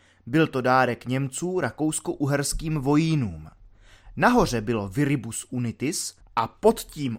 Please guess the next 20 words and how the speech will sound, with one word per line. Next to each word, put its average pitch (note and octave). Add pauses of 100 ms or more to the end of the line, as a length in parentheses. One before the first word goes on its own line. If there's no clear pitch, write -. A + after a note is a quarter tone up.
obrázek, B2 (260)
jak E3+
na G3+
šibenici D3+
visí F3+
Sir G#3
Edward A#2
Grey B2+ (340)
a C3
dole G#3
pod F#3+
ním D3 (200)
vesele F3
salutují F#3
rakouský B3
i A3
německý F3
voják. C#3 (640)
Básnička D3
dole B2+